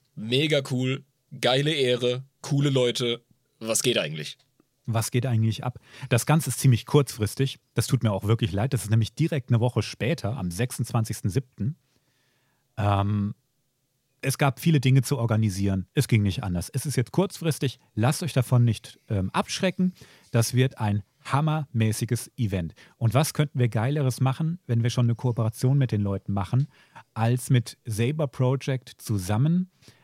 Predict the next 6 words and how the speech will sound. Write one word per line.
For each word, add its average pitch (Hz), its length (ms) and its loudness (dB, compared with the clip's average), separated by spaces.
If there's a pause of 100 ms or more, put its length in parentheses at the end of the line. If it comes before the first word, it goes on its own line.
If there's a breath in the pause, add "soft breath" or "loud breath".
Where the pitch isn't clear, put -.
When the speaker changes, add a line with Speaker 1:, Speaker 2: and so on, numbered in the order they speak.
(180 soft breath)
Speaker 2:
einen, 117 760 2
äh, 104 220 -2
Lichtschwert-Workshop 107 1700 -4 (100)
zu - 160 -4
machen? 90 300 -4
Beziehungsweise, 110 640 2